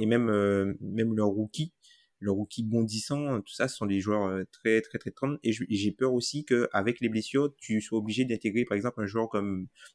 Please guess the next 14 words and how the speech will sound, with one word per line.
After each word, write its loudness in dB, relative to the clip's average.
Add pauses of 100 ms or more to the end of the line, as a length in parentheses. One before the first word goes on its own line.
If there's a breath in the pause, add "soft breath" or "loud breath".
(120)
James 4 (120)
Bouknight -2
dans -2
ta 0
rotation, -2
qui, 0
euh, -2 (580 loud breath)
voilà, 4
c'est 2
un 2
peu -2
un, -2
un, -4 (240)
un -8